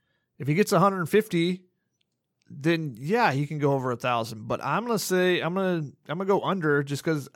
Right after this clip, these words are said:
all the offensive staff, I'm gonna throw Mike Jinks in with the rest of the offensive staff that says, "Yeah, we're gonna do this." And then we're like, "When, when? When is that gonna happen? When are, we're gonna rotate receivers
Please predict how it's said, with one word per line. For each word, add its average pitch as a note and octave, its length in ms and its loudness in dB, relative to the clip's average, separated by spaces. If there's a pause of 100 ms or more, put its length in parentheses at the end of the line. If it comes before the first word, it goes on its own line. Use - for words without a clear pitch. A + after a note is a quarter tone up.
(600)
all E3+ 220 6
the A3 140 4
offensive G#3 500 4
staff, F3 500 4
I'm D#3 120 -4
gonna E3+ 100 2
throw F3+ 220 4
Mike F3 220 2
Jinks F3 260 -2
in F3 80 2
with E3 80 -2
the D#3+ 80 2
rest E3 180 2
of E3+ 60 2
the E3+ 80 8
offensive D3 260 0
staff E3 360 2
that D3 140 -4
says, C#3+ 360 -2 (280)
"Yeah, F4+ 100 2
we're D#4+ 100 4
gonna D#4+ 180 2
do E4 40 4 (120)
this." - 300 4
And D#3 140 -2
then E3 60 -2
we're E3+ 120 0
like, D#3 100 0
"When, F#3+ 320 -4
when? D3+ 540 -4 (200)
When E3 160 -2
is G#3 80 -4
that A3 100 4
gonna G#3 120 0
happen? G#3 440 0
When G#3+ 140 0
are, D4+ 160 -2
we're A3 140 -2
gonna E4+ 160 2
rotate C4+ 380 6
receivers F#3+ 680 0